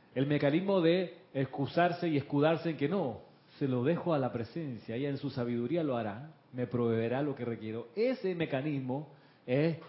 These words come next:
lo opuesto a lo que dice Saint Germain aquí. Saint Germain dice, "Hey, si ustedes no procuran hacerlo por cuenta propia, tampoco podrán recibir la bendición de la ley".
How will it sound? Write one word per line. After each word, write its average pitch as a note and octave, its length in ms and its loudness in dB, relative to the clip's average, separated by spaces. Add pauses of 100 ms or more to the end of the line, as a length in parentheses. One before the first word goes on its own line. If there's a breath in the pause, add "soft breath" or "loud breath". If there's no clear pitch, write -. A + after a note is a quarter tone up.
(160)
lo C#3 160 4
opuesto G#3 380 4
a - 20 6
lo D3 80 4
que C3 60 2
dice C3+ 180 2
Saint A#2+ 160 -2
Germain B2+ 280 -2
aquí. B2 340 -4
Saint A2+ 240 -6
Germain A#2 320 -4
dice, D3 280 -2
"Hey, C3+ 300 0 (920 soft breath)
si - 120 -4
ustedes A3+ 240 6
no A#3 140 4
procuran F#3 340 6
hacerlo G3 260 4
por D3+ 140 4
cuenta G3 280 4
propia, F#3+ 360 2
tampoco F3+ 380 0
podrán D3+ 260 2
recibir C#3 320 -2
la D3+ 60 2
bendición C3 320 -4
de D3 80 -2
la C3 100 0
ley". C3+ 260 -2